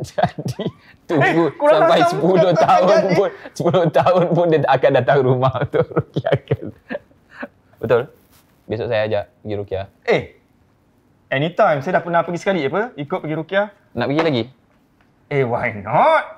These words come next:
Speaker 1: Okey. Okey.
Speaker 2: Ha.
Speaker 1: Dia cabar. <laughs>
Speaker 2: Saya bukan cabar. Why not maknanya? Jemputlah.
Speaker 1: Ah, okey.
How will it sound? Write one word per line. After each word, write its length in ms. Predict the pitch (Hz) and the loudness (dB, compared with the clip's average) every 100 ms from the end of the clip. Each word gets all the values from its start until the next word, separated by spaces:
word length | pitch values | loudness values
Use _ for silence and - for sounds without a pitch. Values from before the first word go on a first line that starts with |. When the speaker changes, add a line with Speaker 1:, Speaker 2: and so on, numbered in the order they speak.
| 120 151 | -10 -10
Speaker 1:
Okey. 460 | - 196 254 311 _ _ _ | -6 -4 -4 -4 _ _ _
Okey. 320 | - 175 165 | -4 -2 -2
Speaker 2:
Ha. 280 | 175 - _ | -2 -8 _
Speaker 1:
Dia 120 | 131 - | -8 -2
cabar. 380 | 127 120 143 175 - - - 226 | 0 2 0 -2 -8 -12 -2 0
<laughs> 380 | - - 190 - | 0 0 -2 0
Speaker 2:
Saya 100 | 190 | -2
bukan 140 | 170 | -2
cabar. 320 | 131 120 139 110 - | 0 2 2 2 0
Why 220 | 123 110 | 0 0
not 240 | 110 139 | -2 -4
maknanya? 360 | 104 110 135 135 | -4 -8 -10 -10
Jemputlah. 540 | 139 190 - 120 95 - | -12 -10 -6 -6 -6 -12
Speaker 1:
Ah, 240 | 104 98 | -12 -10
okey. 260 | 98 90 | -12 -14